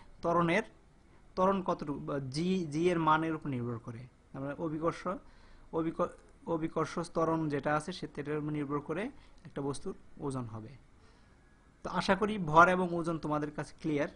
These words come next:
ভর হচ্ছে এই, এটা যে পদার্থ দ্বারা তৈরি, তার মোট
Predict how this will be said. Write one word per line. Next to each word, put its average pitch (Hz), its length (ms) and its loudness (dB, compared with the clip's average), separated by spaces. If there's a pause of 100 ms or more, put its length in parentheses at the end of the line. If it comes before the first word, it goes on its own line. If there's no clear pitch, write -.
(140)
ভর 139 180 2
হচ্ছে 156 280 -2
এই, 160 300 -2
এটা 156 180 -4
যে 147 120 -2
পদার্থ 147 360 -2
দ্বারা 147 180 0
তৈরি, 147 280 -4
তার 139 220 -2 (640)
মোট 156 260 2